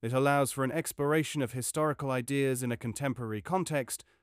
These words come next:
or of contemporary ideas in a historical context,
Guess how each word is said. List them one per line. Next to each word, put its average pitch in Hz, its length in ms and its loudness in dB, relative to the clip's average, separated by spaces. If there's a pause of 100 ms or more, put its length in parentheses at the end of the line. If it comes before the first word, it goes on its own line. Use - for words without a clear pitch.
(180)
or 147 140 2
of 139 80 2
contemporary 165 580 0
ideas 143 560 2
in 143 80 0
a 131 60 0
historical 147 640 -2
context, 160 680 -2